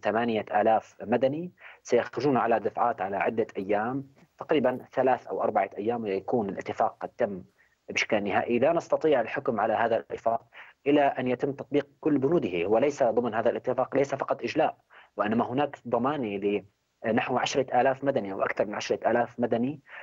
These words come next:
آه، آه، أصروا على البقاء داخل المدينة، هم من أبناء مدينة حرستا أصروا على البقاء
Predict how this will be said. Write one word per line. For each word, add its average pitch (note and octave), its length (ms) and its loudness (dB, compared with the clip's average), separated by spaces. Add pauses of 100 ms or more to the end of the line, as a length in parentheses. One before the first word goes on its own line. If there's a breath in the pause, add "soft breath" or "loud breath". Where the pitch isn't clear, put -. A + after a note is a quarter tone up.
(240 loud breath)
آه، G#2+ 280 4
آه، - 320 2
أصروا C#3+ 340 2
على B2 100 2
البقاء A2+ 380 2
داخل B2 380 -2
المدينة، A2 560 -4
هم G#3 80 -2
من G#3 180 -2
أبناء A2 300 0
مدينة G#2+ 280 -4
حرستا A2 420 0
أصروا A2 320 2
على G#2+ 100 2
البقاء G#2 420 -2